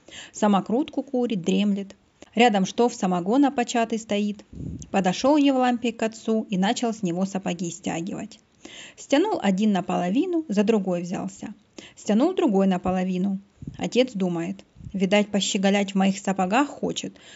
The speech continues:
пущай позабавится». А хитрый Евлампий: «Хвать штоф, да на двор».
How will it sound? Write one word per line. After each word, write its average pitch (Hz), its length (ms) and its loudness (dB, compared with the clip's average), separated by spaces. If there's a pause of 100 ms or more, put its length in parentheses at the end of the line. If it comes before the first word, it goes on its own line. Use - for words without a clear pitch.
(140)
пущай 202 340 4
позабавится». 190 800 -2 (640)
А 202 120 2
хитрый 226 360 2
Евлампий: 208 600 2
«Хвать 311 340 0
штоф, - 420 -2 (100)
да 185 140 0
на 196 140 2
двор». 190 340 0